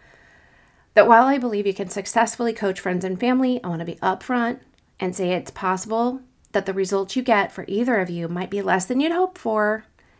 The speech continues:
if they don't see the value in the coaching, they don't honor who you're becoming and what you carry, or they lack faith in you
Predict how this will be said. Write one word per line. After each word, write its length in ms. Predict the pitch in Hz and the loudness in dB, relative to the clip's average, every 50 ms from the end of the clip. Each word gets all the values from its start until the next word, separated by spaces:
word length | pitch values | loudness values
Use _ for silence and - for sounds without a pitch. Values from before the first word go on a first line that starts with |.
| _ _ _ - | _ _ _ -6
if 120 | 214 202 202 | -4 -2 2
they 180 | 220 208 220 | 2 2 4
don't 220 | 220 240 233 220 - | 4 2 2 2 -2
see 220 | - - 214 208 | -4 -2 -2 0
the 180 | 196 226 220 202 | 0 -2 -4 0
value 380 | - 190 180 185 180 185 190 | 0 0 2 2 0 0 0
in 120 | 160 170 165 | -2 -2 -4
the 60 | 165 | -6
coaching, 640 | - - 269 269 277 269 - 277 269 269 269 262 - _ _ _ _ | -6 -2 0 0 0 0 0 0 2 2 0 -2 -4 _ _ _ _
they 100 | - 185 175 | -4 -2 -2
don't 200 | 185 - - - - | -2 -4 -6 -8 -4
honor 260 | 185 185 185 185 185 | -2 -2 -2 -2 -2
who 120 | 175 196 190 | -2 -2 -2
you're 160 | 175 175 165 | 0 0 -2
becoming 680 | 180 180 180 - - 233 233 240 247 247 240 247 240 - | -4 -6 -6 0 2 4 4 6 6 6 6 4 2 -2
and 80 | - 170 | -6 -8
what 100 | 160 - | -8 -6
you 80 | - | -8
carry, 560 | 139 - - 214 220 220 220 220 220 214 214 - - - - - _ _ | -8 -8 -4 -2 -2 0 0 0 0 -2 -4 -6 -18 -20 -20 -20 _ _
or 140 | - 214 226 | 0 0 2
they 140 | 233 254 254 | 2 2 2
lack 280 | 220 214 202 202 202 - | 2 2 2 0 0 -2
faith 300 | - 214 202 190 185 185 | -2 0 0 0 0 -4
in 100 | 170 175 | -6 -4
you 380 | 175 185 196 233 320 415 427 | -2 -2 0 0 0 -2 -4